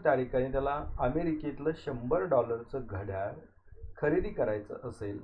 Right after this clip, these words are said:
तर भारतीय व्यक्तीला सात हजार रुपये द्यावे लागतात.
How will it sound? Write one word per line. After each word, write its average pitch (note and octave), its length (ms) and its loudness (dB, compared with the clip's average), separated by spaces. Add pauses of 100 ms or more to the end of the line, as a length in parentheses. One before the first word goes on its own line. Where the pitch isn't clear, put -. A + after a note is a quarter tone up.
(160)
तर A#2 100 -2
भारतीय A#2+ 500 -4
व्यक्तीला A#2 640 -2 (880)
सात E3 540 2
हजार A#2+ 340 0
रुपये A2+ 340 -4 (300)
द्यावे D2+ 420 -6
लागतात. - 320 -10